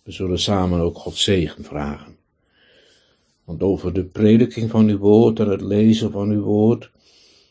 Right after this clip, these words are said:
en de overdenking van uw woord hebben we altijd uw zegen nodig, Heer, zoals in alle andere dingen, ook materiële en stoffelijke zaken,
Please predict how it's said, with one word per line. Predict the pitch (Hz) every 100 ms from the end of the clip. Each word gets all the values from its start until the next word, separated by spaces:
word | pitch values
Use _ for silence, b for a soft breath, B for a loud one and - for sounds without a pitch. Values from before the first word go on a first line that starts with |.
| b b
en | 82 85
de | 92
overdenking | 98 98 104 104 113 120 127 113
van | 110
uw | 113
woord | 107 110 127 135
hebben | 110 95 92
we | 107
altijd | 107 113 110 -
uw | 117
zegen | 107 104 113 113 98 87
nodig, | 90 90 90 80 -
Heer, | 87 78 143 78
zoals | 92 92 85
in | 92
alle | 101 104 104
andere | 101 101 101 98 90
dingen, | 85 80 85
ook | - -
materiële | 95 90 - 95 92 98 101 92
en | 87
stoffelijke | - 107 98 98 92 87
zaken, | 80 90 90 87 90 87